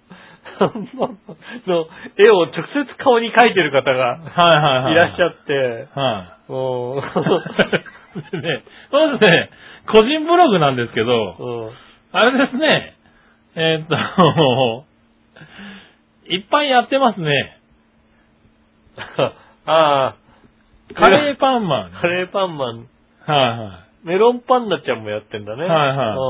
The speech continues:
Speaker 1: ん。
Speaker 2: あの、あれがママ友なのかな？
Speaker 1: ママ友同士でいろいろこう。
Speaker 2: <laughs> はいはいはい。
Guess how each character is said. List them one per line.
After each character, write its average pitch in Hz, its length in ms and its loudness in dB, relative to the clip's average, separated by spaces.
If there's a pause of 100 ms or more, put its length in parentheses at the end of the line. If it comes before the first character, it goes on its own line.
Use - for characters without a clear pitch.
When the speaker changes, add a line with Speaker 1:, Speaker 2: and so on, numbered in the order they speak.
(400)
Speaker 1:
ん。 107 40 -20 (400)
Speaker 2:
あ 156 140 0
の、 139 260 -6 (280)
あ 147 100 -2
れ 151 60 0
が 156 180 2
マ 147 160 4
マ 202 120 4
友 202 220 2
な 196 120 0
の 127 100 -4
か 90 80 -12
な？ 151 180 -4 (320)
Speaker 1:
マ 175 80 0 (140)
マ - 40 -6
友 262 220 2
同 247 260 4
士 165 100 -12
で 135 160 -2
い 139 40 -4
ろ 160 160 2
い 156 60 0
ろ 147 160 -2
こ 139 460 -2 (2000)
う。 - 0 -
Speaker 2:
<laughs> 143 40 0
は 139 100 2
い - 40 4
は 123 40 2
い - 20 -4
は 95 300 -8 (440)
い。 160 40 -12